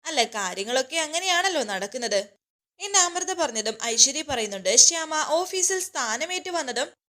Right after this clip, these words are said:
പൂവം എറിഞ്ഞു, വിളക്ക് ഒഴിഞ്ഞു. അതിനെക്കുറിച്ചായിരിക്കും അമൃത ഏട്ടത്തി പറയുന്നത്." "അമൃത ഏട്ടത്തി, ഞാൻ എന്തെങ്കിലും കാര്യം അല്പം വഴിവിട്ട് ചെയ്യുന്നുണ്ടെങ്കിലേ അത് എനിക്ക് വേണ്ടി മാത്രമല്ല, ഏട്ടത്തിക്കൂടി വേണ്ടിയിട്ടാണ്."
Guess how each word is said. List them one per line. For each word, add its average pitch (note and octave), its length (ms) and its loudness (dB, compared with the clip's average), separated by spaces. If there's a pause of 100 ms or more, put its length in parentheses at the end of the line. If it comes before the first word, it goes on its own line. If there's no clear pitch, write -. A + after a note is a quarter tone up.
(240)
പൂവം G4 360 2
എറിഞ്ഞു, B3 300 0
വിളക്ക് C#4+ 480 0
ഒഴിഞ്ഞു. G3 380 -2 (500)
അതിനെക്കുറിച്ചായിരിക്കും E4 1080 2
അമൃത A#3+ 280 -6
ഏട്ടത്തി A#3+ 300 -2
പറയുന്നത്." G3 480 -6 (540)
"അമൃത E4+ 340 0
ഏട്ടത്തി, D#4 300 0
ഞാൻ F#4+ 280 4
എന്തെങ്കിലും D4 440 0
കാര്യം C4 360 2
അല്പം D4+ 340 -4
വഴിവിട്ട് C4+ 640 0
ചെയ്യുന്നുണ്ടെങ്കിലേ B3 760 2
അത് D4 220 -2
എനിക്ക് D4+ 260 -4
വേണ്ടി F4+ 220 -2
മാത്രമല്ല, G#3+ 800 -2
ഏട്ടത്തിക്കൂടി F4+ 580 -2
വേണ്ടിയിട്ടാണ്." G#3 680 -2